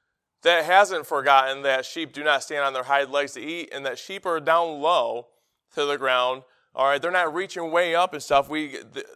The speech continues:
we need it down at our level. And I appreciate that our church has always given it at the level where we can eat easily at.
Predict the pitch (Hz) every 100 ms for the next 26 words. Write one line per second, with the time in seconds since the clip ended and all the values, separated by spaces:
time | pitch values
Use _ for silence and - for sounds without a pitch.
0 | _ - _ _ _ 135 160 165 185 143
1 | 131 147 147 131 135 120 117 110 104 107
2 | 131 143 - 165 175 156 139 135 143 -
3 | 160 151 135 127 147 147 127 120 - -
4 | _ _ 147 151 147 139 131 143 143 139
5 | 135 139 123 120 123 135 131 127 139 107
6 | 135 113 107 104 110 107